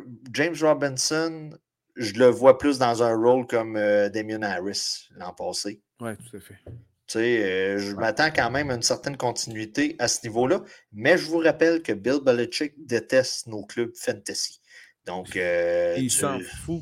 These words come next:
Speaker 1: il,
Speaker 2: royalement.
Speaker 1: il s'en fout royalement. Donc, s'il décide que c'est Robinson qui va faire, euh, trente carries cette semaine-là, ça va être ça.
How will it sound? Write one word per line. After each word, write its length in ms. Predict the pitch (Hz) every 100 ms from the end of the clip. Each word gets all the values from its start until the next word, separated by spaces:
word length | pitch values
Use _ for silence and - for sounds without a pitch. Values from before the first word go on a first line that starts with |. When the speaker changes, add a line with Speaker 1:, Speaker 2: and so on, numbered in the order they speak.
| -
Speaker 1:
il, 60 | 123
Speaker 2:
royalement. 440 | 113 120 117 95 90
Speaker 1:
il 60 | 107
s'en 340 | - 117 113
fout 360 | - - 156 156
royalement. 760 | 123 98 107 143 135 104 104 120 - - - _
Donc, 240 | 104 113 -
s'il 220 | 180 180
décide 420 | 135 - 160 165
que 160 | 120 107
c'est 280 | 113 107
Robinson 680 | 107 120 135 131 120 151 156
qui 160 | 139 104
va 200 | 110 101
faire, 500 | - 127 131 123 104
euh, 540 | 101 98 101 95 92 - - _ _
trente 420 | 113 123 147 135
carries 480 | - 131 131 135 151
cette 280 | - 131 117
semaine-là, 560 | 131 120 120 117 127 143
ça 240 | - 135
va 140 | 131 135
être 100 |
ça. 120 | 123